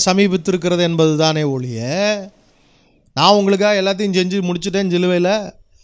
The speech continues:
அப்படியே நீங்க மனம் திரும்பாம என்ன செய்யுங்க, என்னை மட்டும் நோக்கி பாருங்க" அப்படின்றதில்ல. "என்னை நோக்கி பாருங்கள்" என்பதல்ல இயேசுவின் பிரசங்கம். இயேசுவின் பிரசங்கம் என்னது? "மனம் திரும்புங்கள், பரலோக ராஜ்யம்" எப்படி இருக்கிறது?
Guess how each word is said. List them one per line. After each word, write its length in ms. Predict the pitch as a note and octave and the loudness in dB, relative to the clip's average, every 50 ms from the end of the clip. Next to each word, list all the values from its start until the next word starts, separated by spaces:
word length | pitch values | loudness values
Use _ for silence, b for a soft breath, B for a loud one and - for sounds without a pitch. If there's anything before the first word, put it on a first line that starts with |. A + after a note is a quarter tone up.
| b b b b b | b b b b b
அப்படியே 520 | C3+ C#3+ C#3 E3+ F3 F#3+ G3 G3+ A3 A3 | -2 0 2 2 4 6 6 6 6 4
நீங்க 200 | G3+ G3 G3 F#3+ | 2 2 2 2
மனம் 260 | F#3 F3+ F3+ G3 G3+ | 2 2 2 2 2
திரும்பாம 360 | G3 G3 F#3+ F#3+ F#3+ F#3+ F#3+ | 2 2 2 4 2 2 4
என்ன 160 | G3+ G3 F#3+ F#3+ | 2 2 2 2
செய்யுங்க, 520 | E3 F#3+ F#3+ F3+ F3 D#3+ C#3 - - - _ _ _ _ _ _ _ _ _ _ _ _ _ _ _ _ _ | 4 4 4 2 2 -2 -6 -8 -10 -16 _ _ _ _ _ _ _ _ _ _ _ _ _ _ _ _ _
என்னை 280 | - D#3 D#3+ E3 E3+ | 2 4 4 4 4
மட்டும் 340 | E3+ F3 E3 - - - G#3 | 4 2 2 0 0 2 4
நோக்கி 300 | G3 F#3 F#3+ F#3+ E3+ F#3+ | 4 4 4 4 4 2
பாருங்க" 420 | D3 E3 F#3 F#3 F3+ E3+ F#3+ F#3 E3+ | 2 4 2 2 2 2 2 2 2
அப்படின்றதில்ல. 480 | D#3+ E3+ F3 E3 E3+ E3 E3+ E3 D#3 | 4 2 4 6 6 6 6 8 8
"என்னை 320 | D3+ E3 F#3 G#3 G#3+ G#3+ G#3 | 8 8 6 6 6 6 8
நோக்கி 320 | G#3 A3 A3+ A3+ - A3 | 8 8 6 6 4 4
பாருங்கள்" 440 | E3+ G#3+ G#3+ A3 A3 A3 A3 A3 G#3+ | 6 8 10 10 10 10 8 8 8
என்பதல்ல 480 | G#3+ G#3 G#3 G3 G3+ G3+ G3+ G#3 G#3 | 8 6 4 4 6 6 6 6 6
இயேசுவின் 460 | G#3 G3 G3+ G#3 - - A3 G#3 G3+ F#3+ | 8 8 8 8 6 6 2 2 2 2
பிரசங்கம். 720 | F#3 F#3 F3+ D#3 - E3 F3 F3 D3+ C#3 B2+ A2+ F#2+ - b b b b b b b b b | 2 2 2 4 4 4 4 4 2 2 0 0 -4 -8 b b b b b b b b b
இயேசுவின் 560 | - C#3+ E3+ G3+ G#3+ G3 - G#3+ G#3+ G#3 G3+ | 6 8 10 10 10 10 8 6 6 4 6
பிரசங்கம் 460 | F3+ G3+ G3+ - - G#3 G#3+ G#3+ G3+ | 6 6 6 6 6 6 6 6 6
என்னது? 400 | F#3+ F#3 F#3+ F#3 D#3+ D3 B2+ B2 - - b b b b b b b b b b b | 6 6 4 4 4 2 0 0 -4 -8 b b b b b b b b b b b
"மனம் 440 | _ C3 C#3 D3+ E3+ G3+ A#3 A#3+ A#3+ | _ 6 8 10 10 12 12 12 12
திரும்புங்கள், 520 | A3 A3+ A3 G#3+ G#3 G3+ G3 G3 G#3 G#3+ G#3 | 12 12 10 10 10 8 6 6 4 4 4
பரலோக 360 | F#3+ F#3+ F#3+ G#3 G#3 G3+ G3 | 2 0 2 2 2 2 2
ராஜ்யம்" 460 | F#3+ F#3 F#3 F3 D3+ - G3 G3 F#3+ | 2 2 0 0 0 0 0 0 0
எப்படி 240 | F#3 F3 E3 F3+ F3+ | 0 -2 2 2 2
இருக்கிறது? 580 | F3 E3 D3+ E3 D3+ C#3 C3 A#2+ A#2 - _ | 2 2 2 0 -2 -2 -2 -6 -8 -12 _